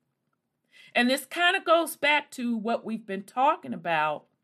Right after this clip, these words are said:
how the issuing of the patriarch society was put upon the indigenous people across the planet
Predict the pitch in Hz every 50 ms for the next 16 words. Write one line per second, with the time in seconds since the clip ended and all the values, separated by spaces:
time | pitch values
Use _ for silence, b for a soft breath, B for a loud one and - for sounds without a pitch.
0 | _ _ _ _ _ _ _ _ - 277 277 262 247 226 208 202 196 196 202 -
1 | _ - 220 202 - - - 247 269 - - - 240 208 202 202 190 190 185 -
2 | - 202 214 214 208 190 185 180 - - 185 170 175 - 254 254 247 247 - 220
3 | 202 - _ - 202 196 196 - - - - - 165 - - - - 247 254 -
4 | - 277 214 170 143 139 139 156 - _ _ _ _ _ _ _ _ _ _ _
5 | _ _ _ _ _ _ _ _ _ _ _ _ _ _ _ _ _ _ _ _
6 | _ _ _ _ _ _ _ _ _ _ _ _ _ _ _ _ _ _ _ _
7 | _ - 170 202 202 196 196 - - _ - 330 330 349 330 - - - 247 208
8 | 202 190 185 180 180 180 - 208 - - 190 180 160 139 190 226 233 214 233 202
9 | 196 185 180 - _ - 294 311 320 320 - 185 165 156 151 185 185 _ _ _
10 | _ _ _ _ _ _ _ _ _ _ _ _ _ _ _ _ _ _ _ _
11 | _ _ _ _ _ - 185 - - - 269 269 269 277 269 - - - 180 -
12 | - - 254 262 277 269 233 170 135 127 - _